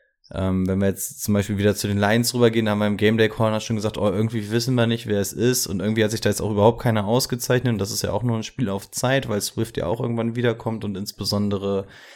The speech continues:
Jamal Williams müsste ja jetzt sogar die Woche wiederkommen, war ja, glaub ich, nur auf der covid-Liste.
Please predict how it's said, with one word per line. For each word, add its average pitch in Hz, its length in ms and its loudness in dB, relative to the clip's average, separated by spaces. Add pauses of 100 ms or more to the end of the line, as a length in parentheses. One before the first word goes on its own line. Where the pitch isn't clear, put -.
(160)
Jamal 98 360 0
Williams 110 340 2
müsste 110 240 -2
ja 98 80 0
jetzt 95 140 -4
sogar 95 160 -4
die 92 120 -2
Woche 117 280 0
wiederkommen, 113 500 -2
war 98 120 -2
ja, 98 60 0
glaub 101 200 -6
ich, 107 80 -4
nur 104 100 -2
auf 98 160 -8
der 98 140 -6
covid-Liste. 117 920 -2